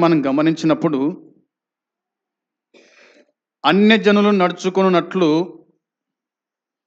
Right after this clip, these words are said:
మీరిక మీదట నడుచుకొనవలదని ప్రభువునందు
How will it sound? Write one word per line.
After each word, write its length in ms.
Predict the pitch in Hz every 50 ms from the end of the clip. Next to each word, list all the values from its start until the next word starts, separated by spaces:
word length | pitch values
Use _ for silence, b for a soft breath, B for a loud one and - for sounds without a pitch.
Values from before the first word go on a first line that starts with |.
| _ _ -
మీరిక 440 | 131 143 170 180 180 175 - - 175
మీదట 460 | 156 156 165 185 185 185 180 180 180 156 147 160 180 - - - - 135 139
నడుచుకొనవలదని 1200 | 147 147 143 - - 165 - 156 156 151 151 147 139 120 117 127 135 151 151 147 147 160 202 151 151 185 202 - - _ _ _ _ _ _ _ _ _ _ _ _ _ _ _ _ _ _ _ _ _ _ _ _ _ _ _ _ _ _ - -
ప్రభువునందు 680 | 160 170 175 185 214 254 254 233 214 190 185 190 196 185